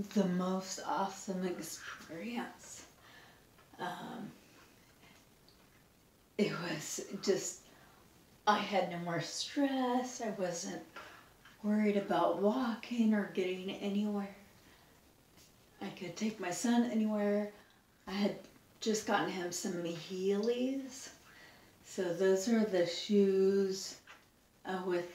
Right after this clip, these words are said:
uh, the roller skates in them, kind of, um, so he could wheel around. So when I was going on the scooter down the Las Vegas Strip,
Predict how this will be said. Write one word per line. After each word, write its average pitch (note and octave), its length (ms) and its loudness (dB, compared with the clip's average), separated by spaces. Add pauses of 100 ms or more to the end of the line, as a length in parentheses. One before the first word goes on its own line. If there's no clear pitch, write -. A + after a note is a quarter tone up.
uh, F#3+ 540 -4 (1200)
the G#3 140 4
roller F3 400 4
skates G#3 580 0
in G#3 160 4
them, A3+ 260 4
kind G#3+ 280 -4
of, A3+ 160 -2 (800)
um, F3+ 220 -8
so D#3+ 220 -2
he E3 120 -4
could - 240 -6
wheel E3 260 0
around. G3 480 -2 (460)
So F3+ 400 0
when F3 160 -2
I F3+ 160 0
was E3 240 2
going F3 320 -2
on E3+ 200 -4
the D#3+ 80 -4
scooter F3 840 -2 (540)
down F#3+ 220 -6
the - 260 -4
Las - 460 -4
Vegas E3 340 -4
Strip, - 360 -6